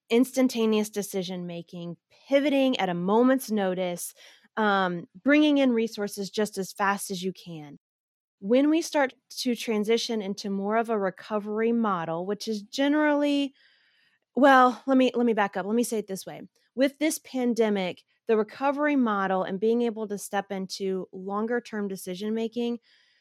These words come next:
really didn't start to happen until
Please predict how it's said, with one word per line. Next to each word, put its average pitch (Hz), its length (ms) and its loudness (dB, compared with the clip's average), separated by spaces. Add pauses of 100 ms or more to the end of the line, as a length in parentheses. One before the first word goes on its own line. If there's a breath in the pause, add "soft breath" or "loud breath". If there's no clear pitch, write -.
(360)
really 330 380 4
didn't 254 240 2
start 226 320 -2
to 220 60 -8
happen 208 500 -2
until 196 760 0